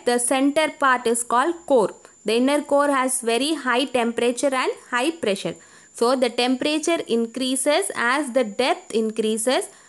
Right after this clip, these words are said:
at the rate of one degree Celsius. For every thirty-five meters, the temperature increases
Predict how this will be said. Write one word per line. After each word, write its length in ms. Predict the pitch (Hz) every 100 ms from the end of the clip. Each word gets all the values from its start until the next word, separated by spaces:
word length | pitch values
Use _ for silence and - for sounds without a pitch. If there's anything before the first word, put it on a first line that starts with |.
| -
at 180 | 226 214
the 80 | 233
rate 300 | 247 269 277
of 220 | 311 349
one 320 | 226 247 330
degree 320 | 311 240 262
Celsius. 600 | 269 233 208 214 240 190 - - _
For 140 | 240 226
every 380 | 226 233 254 320
thirty-five 640 | - 269 254 311 320 285 240
meters, 680 | 233 233 240 262 359 - - _ _ -
the 160 | 233 277
temperature 580 | 269 247 240 240 254
increases 840 | 302 254 240 247 262 285 285 208 -